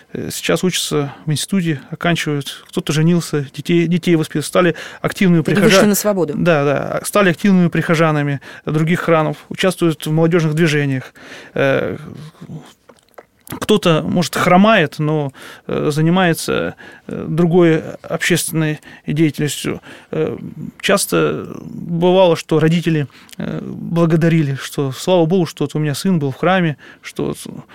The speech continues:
Speaker 1: у меня там молился, что вот это время он, э, провел не просто так за болтовней на нарах, а ходил в храм».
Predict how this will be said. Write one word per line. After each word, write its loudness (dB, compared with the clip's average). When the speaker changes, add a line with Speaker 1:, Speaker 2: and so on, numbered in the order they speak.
Speaker 1:
у -6
меня -2
там -4
молился, 2
что -6
вот -6
это -4
время 2
он, -2
э, -4
провел 2
не 2
просто -2
так -4
за -4
болтовней 2
на 0
нарах, -2
а -2
ходил -2
в -4
храм». -2